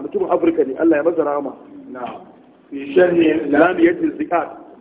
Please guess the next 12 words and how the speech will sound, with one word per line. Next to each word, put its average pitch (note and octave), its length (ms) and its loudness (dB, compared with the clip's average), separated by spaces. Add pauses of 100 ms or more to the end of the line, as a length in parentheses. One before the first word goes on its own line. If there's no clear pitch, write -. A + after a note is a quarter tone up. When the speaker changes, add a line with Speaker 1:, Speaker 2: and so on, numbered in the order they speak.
(840)
Speaker 1:
A C#3+ 80 -4
cikin F#3+ 260 0
sharhin G3 420 4
Lamiyatul F3+ 640 0
Ziqat. C#3+ 340 -2 (760)
Speaker 2:
صفحة D3 380 -12
مائة C3+ 580 -4
وسبعين. A2+ 520 -6 (400)
Speaker 1:
Shafi E3+ 360 2
na E3 100 2
ɗari E3 400 0
da D3 420 -2